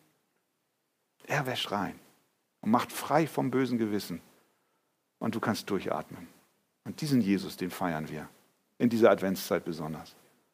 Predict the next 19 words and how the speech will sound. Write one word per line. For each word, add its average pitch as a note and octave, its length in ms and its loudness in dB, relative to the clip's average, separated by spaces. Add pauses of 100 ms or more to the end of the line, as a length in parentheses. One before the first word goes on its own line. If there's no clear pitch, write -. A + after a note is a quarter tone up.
(220)
Und F2+ 120 -10
freuen G#2 280 2
uns F2 140 -6
über F2 160 -4
sein D2+ 200 -10
Kommen. - 300 -14 (560)
Halleluja. D#2+ 540 -4 (1200)
Herr C#3+ 120 6
Jesus, A2+ 400 4
danke F#2 300 4
dafür, D#2 400 -4 (4000)
dass B2+ 160 2
du C3+ 120 0
diesen A#2 260 6
Weg B2 160 6
gegangen A#2 400 8
bist. F#2 340 0
Und, G#2 280 0
äh, G#2+ 200 8